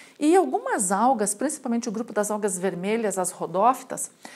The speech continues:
na parede celular também existem enzimas lá que alteram a parede celular e forma tipo uma mucilagem,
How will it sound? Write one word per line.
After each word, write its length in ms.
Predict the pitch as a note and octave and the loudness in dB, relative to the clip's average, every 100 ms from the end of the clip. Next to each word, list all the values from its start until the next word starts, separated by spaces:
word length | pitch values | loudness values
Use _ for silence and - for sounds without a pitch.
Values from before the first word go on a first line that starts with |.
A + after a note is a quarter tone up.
| - - | -18 2
na 140 | G3 | 2
parede 360 | G3 A3 A#3+ A#3+ | 4 4 2 0
celular 440 | A#3 G#3+ G3+ G#3 G#3 | -2 -2 0 0 0
também 480 | G3 E3 G#3+ B3 A#3+ | -4 -2 0 -2 -2
existem 420 | G3 G3 G#3+ G3+ | -4 -4 -4 -4
enzimas 320 | F3+ G#3+ G3+ | -2 -2 0
lá 140 | G3+ G#3 | 0 0
que 100 | G3 | -4
alteram 460 | F#3 G3 G3+ G3+ | -4 -2 0 0
a 40 | F3+ | -4
parede 380 | F#3 F#3 F3 | -4 -4 -6
celular 580 | F3+ G3 F3+ F3+ G#3 B3 - | -6 -6 -6 -2 0 0 -2
e 60 | |
forma 280 | A3 A3 A3+ | -2 0 0
tipo 220 | A#3 - | -2 -4
uma 100 | A3+ | -2
mucilagem, 920 | A3 A3+ A#3+ - C4 F#3+ E3 D#3+ D#3 | 0 0 -2 -2 -4 -6 -6 -8 -12